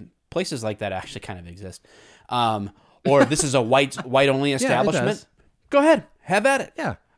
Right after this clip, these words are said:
Speaker 1: I don't think the go-,
Speaker 2: Yeah.
Speaker 1: uh, get the government out of my life, man, let that, that business is gonna die on the vine.
Speaker 2: Absolutely, they will die on the vine.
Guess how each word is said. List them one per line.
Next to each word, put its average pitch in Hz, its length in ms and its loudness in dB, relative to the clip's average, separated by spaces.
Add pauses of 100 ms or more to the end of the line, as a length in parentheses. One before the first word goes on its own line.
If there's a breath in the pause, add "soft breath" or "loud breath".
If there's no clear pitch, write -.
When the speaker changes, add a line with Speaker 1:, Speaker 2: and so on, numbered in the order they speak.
Speaker 1:
I 220 80 4
don't 269 120 2
think 208 140 0
the 196 80 0
go-, 202 180 -2
Speaker 2:
Yeah. 240 180 -6
Speaker 1:
uh, 87 60 -10 (320)
get 262 140 -2
the 285 60 0
government 240 340 2
out 214 80 4
of 208 60 -2
my 196 100 2
life, 208 240 2
man, 123 240 -6 (680 soft breath)
let 180 240 0
that, 240 240 -2
that 208 260 -2
business 220 280 0
is 160 120 -8
gonna 170 160 0
die 143 240 2
on 143 80 0
the 127 80 -2
vine. 123 300 -2 (680)
Speaker 2:
Absolutely, 120 680 -4
they 87 80 -8
will 80 140 -10
die 73 200 -12
on 69 80 -14
the 71 80 -16
vine. 69 340 -16